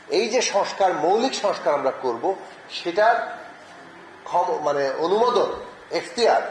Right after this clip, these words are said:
ম্যান্ডেট জনগণের কাছ থেকে নিতে হবে। জনগণ যদি এই সংস্কার মৌলিকভাবে করার ম্যান্ডেট দেয় আগামী সংসদকে তাহলে এই সংস্কার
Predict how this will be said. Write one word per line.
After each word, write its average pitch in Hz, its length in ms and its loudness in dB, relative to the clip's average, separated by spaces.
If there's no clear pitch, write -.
ম্যান্ডেট 202 600 0
জনগণের 233 520 4
কাছ - 200 2
থেকে 147 140 -2
নিতে 123 240 -10
হবে। - 160 -12
জনগণ 226 480 4
যদি 240 340 -4
এই 156 220 0
সংস্কার 180 500 0
মৌলিকভাবে 190 600 0
করার 151 320 2
ম্যান্ডেট 180 480 2
দেয় 143 180 6
আগামী 131 380 2
সংসদকে 139 540 -8
তাহলে 208 560 4
এই 175 140 0
সংস্কার 185 800 0